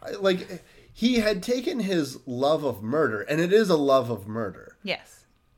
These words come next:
Speaker 1: And, and turned it, and, and tried to explain it away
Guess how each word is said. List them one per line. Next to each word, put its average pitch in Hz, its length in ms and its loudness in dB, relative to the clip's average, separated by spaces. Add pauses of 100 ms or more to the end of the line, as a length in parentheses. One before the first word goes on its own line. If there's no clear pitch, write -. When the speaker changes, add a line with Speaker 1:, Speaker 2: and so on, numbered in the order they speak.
Speaker 1:
And, 135 560 -2 (100)
and 135 280 -6
turned 185 400 -2
it, 143 320 2
and, 139 120 -2
and 139 200 -4
tried 180 400 -2
to 151 180 -4
explain 160 480 -4
it 147 80 -4
away 117 600 -2